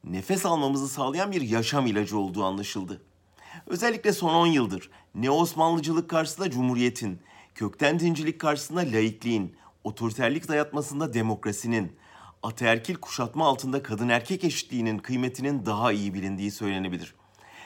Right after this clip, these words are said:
Her askeri darbeye gerekçe yapılmış, militarist dillerde kullanılmaktan aşınmış bu kavramlar A K P M H P koalisyonunun baskısı altında yeniden anlam kazandı.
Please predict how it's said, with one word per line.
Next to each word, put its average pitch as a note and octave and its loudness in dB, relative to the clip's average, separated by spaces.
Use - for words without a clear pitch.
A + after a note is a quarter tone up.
Her D3 4
askeri C#3+ 2
darbeye B2+ 2
gerekçe A#2+ 0
yapılmış, A2+ -2
militarist C#3+ -2
dillerde C#3 0
kullanılmaktan C3+ 0
aşınmış D3+ -2
bu F#3 -4
kavramlar A2+ 2
A - 4
K F3+ 0
P F3+ 0
M D3 2
H C#3+ 0
P E3+ 0
koalisyonunun A#2+ -2
baskısı A2 -4
altında C#3 -2
yeniden G#2+ 0
anlam F#2+ 0
kazandı. F2+ -4